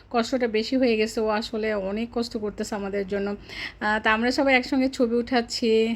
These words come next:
আহ, তারপর এই তো গল্প করতেছি। হ্যাপির এখানে এসে আমাদের অনেক ভালো লাগছে, আর ওর ফ্রেন্ডরা আসতেছে, এটা আসলে অনেক,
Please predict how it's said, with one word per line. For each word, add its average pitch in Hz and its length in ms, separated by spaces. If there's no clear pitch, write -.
আহ, 202 560
তারপর 202 540
এই 202 140
তো 214 140
গল্প 208 320
করতেছি। 220 680
হ্যাপির 277 280
এখানে 302 320
এসে 302 160
আমাদের 247 260
অনেক 233 220
ভালো 262 240
লাগছে, 269 420
আর 226 340
ওর 233 300
ফ্রেন্ডরা 247 480
আসতেছে, 247 760
এটা 226 240
আসলে 247 300
অনেক, 233 500